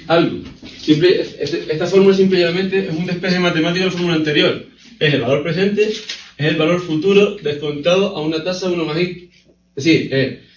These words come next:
yo sé que mañana me van a dar diez mil. ¿Cuánto dinero sería hoy? Sería diez mil dividido por uno más el tipo de interés que hubiera en ese momento. Y si es un año, es elevado a uno. ¿Vale? Matemáticamente no hay problema con las fórmulas, ¿no?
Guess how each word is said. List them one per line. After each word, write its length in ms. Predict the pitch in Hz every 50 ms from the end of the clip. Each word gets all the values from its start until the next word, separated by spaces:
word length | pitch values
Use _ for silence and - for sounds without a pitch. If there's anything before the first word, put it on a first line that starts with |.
| _ -
yo 60 | -
sé 100 | 156 175
que 60 | 180
mañana 200 | 175 180 185 190
me 60 | 190 190
van 100 | 190 185
a 40 |
dar 200 | 185 180 170 160
diez 200 | 170 175 165 156
mil. 420 | 156 156 143 113 98 - - - _ -
¿Cuánto 260 | 143 156 160 160 170
dinero 300 | 170 170 175 180 180 -
sería 400 | - 175 160 170 165 156 151 147
hoy? 120 | - 95 - - - _ _ _ _ _ _ _ -
Sería 200 | 120 120 117 104
diez 220 | 110 120 120 120
mil 300 | 127 151 185 214 220 208
dividido 360 | 160 151 143 156 156 151 - 135
por 220 | 131 120 - - -
uno 180 | 156 156 139
más 120 | 120 120 117
el 60 | 113
tipo 180 | - 127 120 135
de 80 | 143 143
interés 400 | 139 151 147 165 196 208 - - -
que 80 | - 98
hubiera 240 | 95 98 110 117 123
en 60 | 123
ese 100 | 127 131
momento. 300 | 143 180 202 214 - - - - _ _ _ _ _ _ _ _ _ _ _ _ _ -
Y 80 | 131
si 100 | 120 131
es 60 | 127 131
un 120 | 143 147
año, 300 | 160 180 202 220 - -
es 260 | - 185 180 175 170 147
elevado 240 | 151 151 147 147
a 120 | 139 147 180
uno. 180 | 202 - - - - - _ -
¿Vale? 460 | - - 170 - - - - - _ _ _ _ _ _ _ _ _ _ _ _ -
Matemáticamente 580 | 113 110 113 123 131 147 151 151 165 175 180
no 60 | 180
hay 40 | 180
problema 200 | 170 175 170 165
con 80 | 165 147
las 80 | 135
fórmulas, 300 | - 185 165 143 135 131 139
¿no? 260 | 160 - - - -